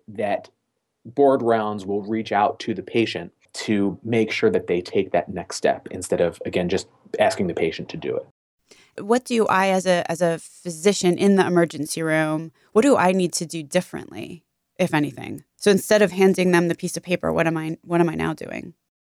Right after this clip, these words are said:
Speaker 1: That speaks to how we find out that a patient is in the emergency room. So there are a few ways that that can happen. One way is that we can be sent a notification from the electronic medical record,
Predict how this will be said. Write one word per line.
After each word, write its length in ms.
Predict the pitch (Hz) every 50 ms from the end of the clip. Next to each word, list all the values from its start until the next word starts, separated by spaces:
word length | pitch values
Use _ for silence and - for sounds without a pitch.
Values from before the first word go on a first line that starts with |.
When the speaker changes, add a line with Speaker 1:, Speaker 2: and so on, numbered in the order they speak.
| _ _ _ _ -
Speaker 1:
That 420 | - 120 151 139 160 165 - - -
speaks 560 | - - - 147 143 135 135 - - - - _ _ _ _ -
to 300 | - - 135 127 123 113
how 320 | - - 151 147 151 147
we 160 | 131 127 123
find 360 | 123 - - 120 113 110 107
out 260 | 104 101 101 104 - -
that 80 | 101
a 40 | 98
patient 400 | - - 101 101 101 - 104 98
is 220 | 92 92 90 - - -
in 200 | - 110 107 104
the 80 | 104 98
emergency 480 | 92 98 98 92 92 98 87 - 92 90
room. 280 | 80 80 71 - - -
So 180 | - - 123 113
there 160 | 110 117 113
are 80 | 110 107
a 60 | 107
few 260 | - - 127 123 123
ways 400 | 110 104 110 104 101 101 95 92
that 160 | - 92 -
that 220 | - 92 85 - -
can 100 | - 95
happen. 480 | 90 - 92 95 - - - 113 - - - - - - - _ -
One 260 | 131 139 139 139 135
way 300 | 113 123 120 117 117 110 -
is 140 | 104 101
that 140 | - - -
we 140 | 104 113 113
can 240 | 107 - 113 110 107
be 140 | 107 101 98
sent 380 | - - - - 107 104 104
a 40 | 104
notification 760 | 104 107 104 113 113 117 110 - - 104 104 - - 101 101 104
from 260 | - - 107 104 104
the 80 | 101
electronic 640 | 101 98 98 95 - - - 104 95 90 90 - -
medical 320 | 90 90 98 98 - 120
record, 480 | 123 131 131 127 - 160 156 151 -